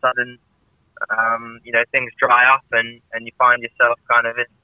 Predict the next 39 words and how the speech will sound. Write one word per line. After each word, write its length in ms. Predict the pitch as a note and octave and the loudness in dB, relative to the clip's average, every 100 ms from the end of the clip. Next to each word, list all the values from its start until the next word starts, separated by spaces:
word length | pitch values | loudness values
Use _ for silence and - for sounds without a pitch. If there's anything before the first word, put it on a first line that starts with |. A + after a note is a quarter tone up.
| _ _ _ _ _ - | _ _ _ _ _ -16
in 180 | C3 C#3 | -6 2
no 160 | C#3+ | 4
man's 300 | C#3 C3+ B2+ | 4 2 2
land 200 | B2 B2 - _ _ | 2 2 0 _ _
for 80 | C3 | -4
a 100 | B2+ | -2
long 120 | B2+ B2+ | -6 -8
period, 380 | C3+ C3 C3 A#2+ _ | -2 0 0 -4 _
so, 60 | B2 | -20
which 100 | - | -20
was 100 | A#2 | -4
very 200 | B2 B2 - | 0 0 0
frustrating. 560 | B2+ - C#3 C3+ B2+ A#2 | -8 0 0 0 -4 -6
So, 220 | C3 B2+ B2+ - - _ _ _ - | -2 0 -2 -8 -20 _ _ _ -2
yeah, 280 | F3+ F3 D#3+ D3+ | 2 4 2 -2
it 80 | D#3 | -10
was 120 | C#3+ | -2
a 340 | D3 D3 C#3+ C3+ | 2 4 2 0
crazy 420 | - D#3+ D#3 C#3 - | -2 0 0 -6 -16
few 160 | C#3+ C3 | -14 -2
months, 260 | C#3 C#3 _ - | 0 0 _ -12
and, 160 | A#2 A#2 A2+ _ _ _ _ - | -12 _ _ _ _ _ _ -20
and, 80 | _ _ - | _ _ -16
you 80 | A#2+ | -6
know, 140 | A#2+ | -6
I 160 | - B2+ | -4 -6
found 160 | B2 | -6
myself 240 | A#2+ B2 - | -6 -6 -2
kind 140 | B2+ A#2+ | 0 0
of 80 | B2 | 0
all 200 | A#2+ A#2+ | -2 -2
over 160 | A#2+ | -6
the 120 | A#2+ - | -8 -6
place 220 | B2+ B2 - | -4 -4 -4
trying 180 | - B2 | 0 2
to 160 | A#2+ A#2+ - _ _ _ - | 2 -2 -6 _ _ _ 2
find 260 | C#3+ C3+ | 2 2
the 60 | C3 | 0
right 260 | C3+ C3+ | 0 0